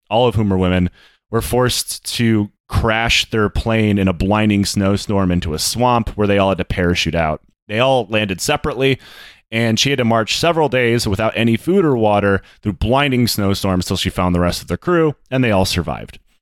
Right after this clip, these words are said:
These three record-setting women were turned into, like, not small celebrities throughout the Soviet Union, but particularly Russia. But Reskova's fame far outlasted the other two. She was kind of chosen among them.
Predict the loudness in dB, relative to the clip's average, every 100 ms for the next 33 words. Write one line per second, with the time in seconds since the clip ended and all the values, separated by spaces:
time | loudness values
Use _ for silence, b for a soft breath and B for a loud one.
0 | b b b b b 0 0 0 0 2
1 | 2 2 0 0 -2 -2 0 0 0 2
2 | 0 0 0 -2 -2 -16 -8 -4 0 2
3 | 0 -2 0 2 2 0 -4 -10 -10 -12
4 | _ _ _ -20 -8 -2 0 2 0 -2
5 | -2 2 2 0 0 0 0 -2 -4 -2
6 | 2 2 0 0 -2 -2 0 2 2 0
7 | -4 -4 -6 -2 -2 -2 0 0 2 0
8 | -2 _ _ B B B B B B -4
9 | -2 0 0 0 -2 0 0 -2 -2 0
10 | 2 0 B _ -2 2 2 0 0 2
11 | 2 0 0 0 0 0 -2 -2 0 0
12 | -2 -2 -2 -4 -14 _ -4 0 2 2
13 | 2 2 2 2 2 2 0